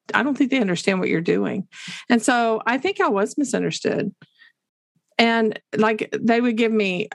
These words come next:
uh, all Spanish speaking kids this one time. I had a whole class of 'em.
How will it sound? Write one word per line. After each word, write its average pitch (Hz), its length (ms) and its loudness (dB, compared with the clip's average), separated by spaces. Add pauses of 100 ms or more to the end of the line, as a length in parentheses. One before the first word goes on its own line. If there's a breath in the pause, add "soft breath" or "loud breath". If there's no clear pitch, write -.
uh, 175 220 0
all 214 280 0
Spanish 196 360 -2
speaking 202 280 -2
kids 170 240 0
this 170 160 -2
one 180 100 0
time. 170 140 -2
I 170 40 0
had 180 120 0
a 175 40 0
whole 226 180 -2
class 220 360 -2
of 156 160 -2
'em. 175 220 -6